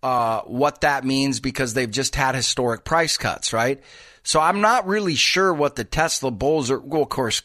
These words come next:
let's be honest, their shareholders don't really care a whole lot about fundamentals. But, um, when you look at the retraction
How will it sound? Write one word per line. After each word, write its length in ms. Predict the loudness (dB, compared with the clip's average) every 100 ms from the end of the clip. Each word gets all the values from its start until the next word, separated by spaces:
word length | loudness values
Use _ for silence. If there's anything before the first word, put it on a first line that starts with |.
| -6 -6
let's 300 | -2 -2 -2
be 160 | -2
honest, 320 | 0 0 -2
their 140 | -4 -2
shareholders 520 | -2 0 -2 -4 -4
don't 220 | -4 -4
really 160 | -6 -6
care 240 | -4 -4
a 60 | -2
whole 160 | -2
lot 200 | 0 -2
about 240 | -2 -4 -4
fundamentals. 600 | -4 -4 -4 -4 -6 -8 -10 -20 -20 -20 -14 0
But, 240 | 0 2
um, 480 | 0 2 0 -6 -12 _ _ _ _ _ _ -4 -2
when 240 | 0 2
you 120 | 2
look 220 | 4 2 0
at 100 | -2
the 80 |
retraction 880 | -2 -2 0 0 2 0 0 0 -2